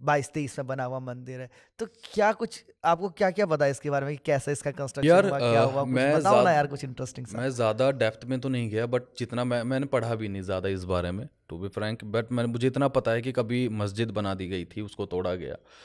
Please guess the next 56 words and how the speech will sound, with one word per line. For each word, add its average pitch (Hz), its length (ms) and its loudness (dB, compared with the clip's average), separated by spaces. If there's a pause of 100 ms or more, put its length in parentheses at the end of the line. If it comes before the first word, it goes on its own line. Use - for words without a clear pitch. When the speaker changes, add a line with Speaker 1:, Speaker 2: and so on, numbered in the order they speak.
(320)
Speaker 2:
और 92 120 -2
उसके 95 180 -2
बाद 98 200 2
अब 95 100 -4
ये 98 60 -4
चीज़ें 95 320 -6
हो 92 140 -2
रही 92 120 -6
है। 113 60 -2
मैं 113 180 4
इतना 123 260 0
बिलीव 107 300 0
करता - 320 0
हूँ 101 240 0
कि 123 140 -6
जो 117 160 2
नीचे 107 400 0
गड़ा 98 260 2
है, 104 80 0
उसको 101 240 -6
तो 98 80 -2
बाहर 90 220 -2
आना 80 180 -6
पड़ेगा, - 520 -10
आज 95 200 0
नहीं 92 160 -2
तो 90 100 -4
कल 80 180 -4
आना 65 160 -8
पड़ेगा। - 400 -12 (520)
वो 123 60 -12
Speaker 1:
हम्म। 131 400 -8
Speaker 2:
कई 104 140 2
बार 110 160 4
लोगों 107 200 4
को 117 100 -2
सोना 113 280 0
मिल 113 160 0
जाता 107 220 2
है - 20 -4
ना 170 80 -2
ज़मीन 139 240 0
में 131 160 0
गड़ा 98 140 4
हुआ, 92 160 0
बाहर 95 240 0
तो 123 120 -4
वो 127 140 -2
भी 135 120 -4
आता 104 200 0
है, 104 60 -2
बंटता 107 280 -2
तो 110 120 -2
वो 104 160 -2
भी 120 160 -4
है, 104 120 -10